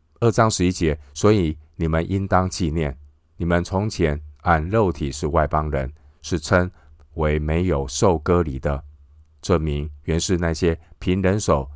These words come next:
在肉身上称为受割礼之人所起的。”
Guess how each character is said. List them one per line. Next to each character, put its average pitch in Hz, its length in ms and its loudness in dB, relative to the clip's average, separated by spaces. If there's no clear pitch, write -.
在 78 300 2
肉 101 240 4
身 92 240 0
上 80 280 0
称 95 260 -2
为 73 180 0
受 82 300 0
割 85 240 0
礼 71 160 -2
之 85 220 -4
人 69 280 -4
所 73 240 -4
起 64 280 -6
的。” 69 240 -4